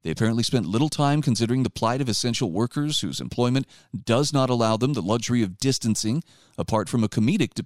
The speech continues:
description of the psychic discomfort they experienced when the mask of a workman in their home slipped down his face. Lukasik was very proud of Nixon for refusing to shake the man's hand upon his departure. She says, "I had to double-check the link a couple of times to make sure I hadn't stumbled across a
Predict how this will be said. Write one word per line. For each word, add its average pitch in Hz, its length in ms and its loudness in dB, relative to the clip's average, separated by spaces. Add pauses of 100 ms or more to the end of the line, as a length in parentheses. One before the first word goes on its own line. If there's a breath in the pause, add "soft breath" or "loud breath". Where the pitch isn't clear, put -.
description 127 560 -2
of 104 120 -2
the 151 100 0 (200 loud breath)
psychic 151 480 -2
discomfort 131 540 0
they 107 100 2
experienced 101 560 0 (160 loud breath)
when 156 140 4
the 131 60 2
mask 156 340 0
of 135 80 2
a 117 60 4
workman 160 420 2
in 139 60 2
their 127 140 2
home 135 260 2 (180 loud breath)
slipped - 480 -2
down 151 220 4
his 151 180 4
face. - 500 -2 (960)
Lukasik 127 440 0
was 117 100 0
very 143 220 4
proud 175 400 2
of 120 80 0
Nixon 117 280 0
for 139 140 0
refusing 175 460 0
to 143 80 -2
shake 160 240 -2
the 147 80 2
man's 139 260 2
hand 135 260 0
upon 120 220 0
his 117 140 -2
departure. 107 560 -2 (1000)
She - 140 -4
says, 117 220 -2
"I 117 80 4
had 127 100 2
to 117 80 0
double-check 147 480 0
the 120 100 2
link 147 220 2
a 104 60 -4
couple 160 240 0
of 107 80 0
times 78 260 -4
to - 60 -6
make 110 120 2
sure 127 140 0
I 117 40 0
hadn't 120 200 -2
stumbled 139 380 0
across 135 400 2
a 80 100 -2